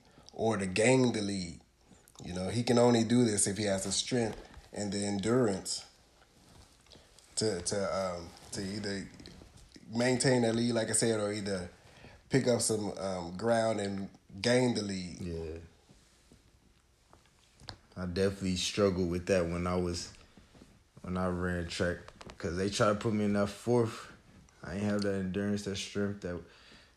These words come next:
Speaker 2: I ain't have that it factor just to get through.
Speaker 1: Yeah, you have to have that strength and that ability to, to persevere.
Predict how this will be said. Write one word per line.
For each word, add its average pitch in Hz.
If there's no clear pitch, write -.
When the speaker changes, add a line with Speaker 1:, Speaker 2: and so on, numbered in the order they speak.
Speaker 2:
I 87
ain't 98
have 95
that 92
it 101
factor 90
just 85
to 87
get 85
through. 92
Speaker 1:
Yeah, 87
you 95
have 120
to 120
have 101
that 98
strength -
and 98
that 87
ability 98
to, 85
to -
persevere. 98